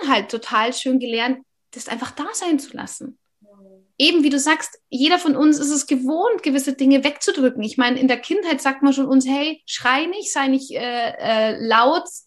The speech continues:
Speaker 1: sei nicht traurig, du darfst nicht.“ Wie oft hören wir sowas? Ich meine, klar, irgendwo ist es gesellschaftlich vielleicht auch nicht immer toll, wenn das Kind die ganze Zeit heult, ja.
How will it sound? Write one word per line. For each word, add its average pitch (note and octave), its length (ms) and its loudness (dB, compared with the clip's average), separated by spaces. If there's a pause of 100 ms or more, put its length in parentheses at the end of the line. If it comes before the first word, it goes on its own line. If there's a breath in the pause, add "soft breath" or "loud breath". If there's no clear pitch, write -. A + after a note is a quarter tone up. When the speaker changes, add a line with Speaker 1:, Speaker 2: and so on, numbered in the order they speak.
Speaker 1:
sei B3+ 300 0
nicht B3+ 200 0
traurig, C#4 540 0
du C4 60 -10
darfst G#3+ 500 0
nicht.“ - 640 -10
Wie C4 140 2
oft - 320 -2
hören F#4+ 260 0
wir A#3 140 2
sowas? A3 680 -4 (720 soft breath)
Ich C4+ 140 4
meine, C4 220 6
klar, C4+ 360 4
irgendwo C#4+ 300 2
ist C4 100 0
es C4 120 -4
gesellschaftlich C4 640 -2
vielleicht B3 300 -2
auch C4 80 0
nicht D4 160 4
immer C#4+ 180 2
toll, C4 220 -2
wenn B3+ 80 0
das - 160 -12
Kind C#4 180 0
die B3+ 80 -2
ganze A#3 220 -2
Zeit G#3+ 160 -6
heult, C4 340 2
ja. C4 260 4